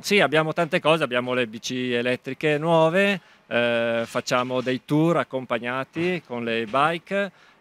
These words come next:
Ehm, il settembre è sicuramente un mese assolutamente indicato per fare anche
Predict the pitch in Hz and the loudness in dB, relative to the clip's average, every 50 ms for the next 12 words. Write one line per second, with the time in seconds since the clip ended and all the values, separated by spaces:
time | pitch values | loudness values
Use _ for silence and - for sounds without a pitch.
0 | _ - 120 123 123 117 117 117 113 110 110 107 104 104 107 110 117 - 165 170 | _ -12 -8 -6 -6 -6 -6 -8 -8 -8 -8 -8 -8 -10 -10 -12 -14 -10 -8 -6
1 | 143 - - 147 123 _ - 170 170 165 160 151 143 143 139 139 139 135 147 147 | -6 -4 -6 -6 -6 _ 4 4 4 4 4 4 2 2 2 2 0 0 -2 -2
2 | 131 - 143 - 139 139 139 143 147 147 147 131 - - 143 139 139 135 - _ | -2 -4 -8 -6 -4 -2 -2 0 0 -2 -2 -2 0 0 2 2 0 -2 -6 _
3 | _ _ _ _ - 139 147 156 160 160 151 147 151 156 156 160 147 127 147 147 | _ _ _ _ 0 0 2 2 2 2 2 2 4 4 4 2 0 0 0 0
4 | 143 143 139 139 131 131 131 - - - - - - - 143 - - 147 139 139 | 0 0 0 0 -2 -4 -6 -8 -14 -20 -20 -6 -4 -2 -2 -2 -4 -8 -10 -6
5 | - - 139 135 147 147 151 147 - - 147 147 143 143 139 139 - 175 151 139 | -2 -2 0 0 2 0 -2 -2 -2 0 0 2 2 2 0 -2 -4 -4 -4 -4
6 | 135 127 117 - 165 165 180 175 - - 139 110 - 131 123 - - 131 131 131 | -4 -4 0 2 4 4 4 4 2 -2 -8 -6 -6 -8 -6 -2 0 0 0 0
7 | 127 131 131 - 131 131 117 | -2 -4 -4 -6 -8 -8 -8